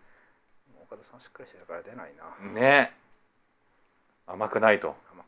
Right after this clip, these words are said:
Speaker 1: くないと。そんな甘くねえぞと、エムリーガーは。
Speaker 2: そうだね。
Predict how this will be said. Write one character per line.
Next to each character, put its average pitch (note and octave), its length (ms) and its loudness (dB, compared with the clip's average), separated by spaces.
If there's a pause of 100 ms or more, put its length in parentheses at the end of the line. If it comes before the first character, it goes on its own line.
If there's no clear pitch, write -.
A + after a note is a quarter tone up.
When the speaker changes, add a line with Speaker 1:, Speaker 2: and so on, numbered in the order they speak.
Speaker 1:
く - 60 -20
な - 80 -20
い F#2 60 -20
と。 - 160 -20
そ - 40 -20 (460)
ん - 20 -20
な E2+ 80 -20
甘 G#2+ 220 -20
く - 60 -20
ね A#2 160 -20
え - 20 -18
ぞ C3+ 140 -18
と、 F#2+ 120 -12
エ F#2+ 60 -12
ム F#2+ 100 -20
リ F#2+ 100 -20
ー F#2+ 120 -20
ガ D#2 60 -16
ー D#2+ 40 -12 (140)
は。 F2+ 140 -8
Speaker 2:
そ F2 300 -4
う - 20 -8
だ E2 80 -12
ね。 A2 420 0